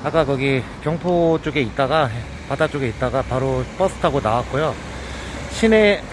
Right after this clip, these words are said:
<clears throat> 나오고 나서 좀 걷다가, 아, 콜을 잡았어요. 동해 가는 콜인데 육만 육천 원짜리입니다. 이동하겠습니다. 아홉 시 삼십오 분입니다. 오는데 한 사십 분 정도 걸린 것 같고요. 시간 대비 상당히 좋은 것 같아요.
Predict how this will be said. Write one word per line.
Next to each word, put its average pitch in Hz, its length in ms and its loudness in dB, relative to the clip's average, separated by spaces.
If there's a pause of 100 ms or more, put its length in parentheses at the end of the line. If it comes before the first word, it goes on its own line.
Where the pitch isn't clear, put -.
<clears throat> 190 200 8
나오고 180 500 4
나서 156 420 0 (180)
좀 156 220 -4
걷다가, 147 600 4 (760)
아, 127 320 0
콜을 185 200 2
잡았어요. 135 420 0
동해 185 280 4
가는 170 300 2
콜인데 135 440 -2
육만 156 320 0
육천 165 280 -2
원짜리입니다. 107 500 -4 (520)
이동하겠습니다. 135 680 -6
아홉 151 200 2
시 170 280 -2
삼십오 156 500 -2
분입니다. 139 480 0 (200)
오는데 139 580 0
한 135 120 -2
사십 - 400 -8
분 190 220 -2 (760)
정도 135 380 -2
걸린 123 240 -4
것 120 80 -2
같고요. 131 280 -6 (240)
시간 190 240 -6
대비 135 360 -4
상당히 143 320 -10
좋은 123 220 -8
것 113 120 -12
같아요. 107 280 -12